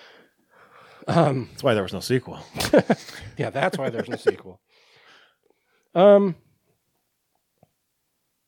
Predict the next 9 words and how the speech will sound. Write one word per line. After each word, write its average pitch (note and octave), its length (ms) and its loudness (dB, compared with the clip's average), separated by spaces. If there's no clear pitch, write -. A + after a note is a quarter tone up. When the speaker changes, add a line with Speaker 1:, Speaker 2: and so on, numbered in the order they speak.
Speaker 1:
'cause - 140 -20
it - 80 -20
has A#2+ 260 -8
twenty-four C3 760 -2
percent A#2+ 420 -2
on G#2+ 140 -4
Rotten A2+ 240 -4
Tomatoes. A2+ 560 -8
Speaker 2:
What? A3 460 2